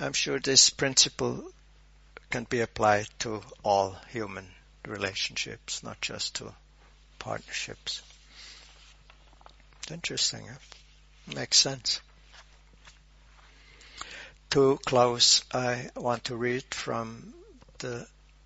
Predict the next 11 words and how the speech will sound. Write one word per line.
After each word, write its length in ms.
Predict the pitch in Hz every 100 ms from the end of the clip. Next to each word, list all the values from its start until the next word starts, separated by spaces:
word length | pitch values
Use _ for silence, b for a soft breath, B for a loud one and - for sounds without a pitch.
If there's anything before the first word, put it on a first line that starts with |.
| - -
Mangala 500 | 127 147 170 170 156
Sutta. 580 | - 151 139 - 113 104 - - - - - - - - - -
It's 120 | -
a 40 |
discourse 560 | - 143 - - 131 120
by 200 | - 117
the 100 | 110
Buddha 420 | - 113 107 107 -
on 320 | 110 107 117 - -
blessings. 720 | 123 117 - 117 101 - - - - - - - - - - - - - - B B B B B B B B B B B B B -
It's 320 | 151 139 -